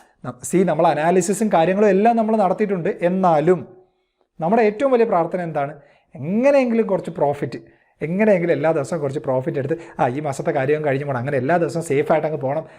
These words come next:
അല്ലാതെ വലിയ കോടീശ്വരനാവണമെന്ന് നമുക്ക് ആഗ്രഹമില്ല ദൈവമേ എന്നാണ് ഓരോരുത്തരും പ്രാർത്ഥിക്കുന്നത്. പക്ഷേ അവർ ഓരോരുത്തരുടെയും വിചാരം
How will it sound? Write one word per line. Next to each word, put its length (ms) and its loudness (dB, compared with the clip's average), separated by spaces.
അല്ലാതെ 260 0
വലിയ 280 2
കോടീശ്വരനാവണമെന്ന് 840 -2
നമുക്ക് 200 -6
ആഗ്രഹമില്ല 380 -2
ദൈവമേ 380 0
എന്നാണ് 300 0
ഓരോരുത്തരും 520 4
പ്രാർത്ഥിക്കുന്നത്. 580 -4
പക്ഷേ 220 -4
അവർ 280 0
ഓരോരുത്തരുടെയും 680 2
വിചാരം 400 2